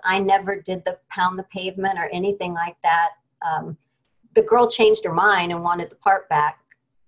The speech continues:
But by that time, the ball was rolling and so many other things were happening for me. And, but so innocent. I ended up,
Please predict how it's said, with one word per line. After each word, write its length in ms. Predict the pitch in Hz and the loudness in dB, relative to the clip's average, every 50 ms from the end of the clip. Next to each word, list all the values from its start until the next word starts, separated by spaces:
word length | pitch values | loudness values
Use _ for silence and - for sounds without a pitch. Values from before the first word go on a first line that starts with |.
| _ _ _ _ _ _ _ - | _ _ _ _ _ _ _ -8
But 280 | 151 185 180 - - | -4 -4 -4 -2 0
by 160 | - 185 180 175 | 2 2 2 4
that 260 | 185 180 170 - - - | 4 4 4 4 0 -2
time, 440 | - 180 170 165 165 165 165 156 - | -2 0 0 0 0 -2 -6 -8 -8
the 80 | - 156 | -8 -4
ball 300 | 147 180 175 170 165 165 | 0 2 2 2 2 0
was 160 | 160 151 160 | -2 -6 -6
rolling 560 | 151 160 165 170 170 170 170 160 160 160 151 | -6 -4 -2 -2 -2 -2 -2 -4 -4 -4 -4
and 100 | 151 160 | -6 -6
so 220 | - - 170 170 | -6 -6 -6 -8
many 240 | 165 165 160 165 156 | -8 -8 -8 -6 -4
other 200 | 160 156 165 170 170 | -4 -4 -6 -8 -10
things 420 | - 156 151 151 160 - - - - | -10 -10 -10 -10 -10 -12 -14 -14 -12
were 120 | 170 165 | -12 -6
happening 560 | 151 180 185 220 - - 185 156 156 151 147 151 | 0 2 2 2 0 -2 -8 -8 -8 -10 -12 -10
for 260 | _ - 156 147 143 143 | _ -4 -4 -4 -4 -4
me. 260 | 143 143 143 147 147 _ _ _ _ _ _ _ _ _ _ _ - | -6 -6 -6 -8 -10 _ _ _ _ _ _ _ _ _ _ _ -2
And, 480 | 165 170 170 170 165 165 165 170 156 - _ _ _ _ _ _ _ _ _ _ _ _ _ _ _ _ _ _ _ - | 0 0 2 0 0 -2 -6 -8 -12 -16 _ _ _ _ _ _ _ _ _ _ _ _ _ _ _ _ _ _ _ 0
but 180 | 214 208 208 | 0 2 2
so 300 | - - - 240 226 220 | 0 0 2 4 4 4
innocent. 540 | - 196 190 196 190 - - 170 156 151 160 | 4 2 0 -2 -2 -6 -8 -8 -6 -4 -2
I 140 | 175 175 185 | -2 0 0
ended 320 | 196 202 202 202 196 196 | -2 -2 -2 -2 0 2
up, 180 | 180 175 - | 2 2 2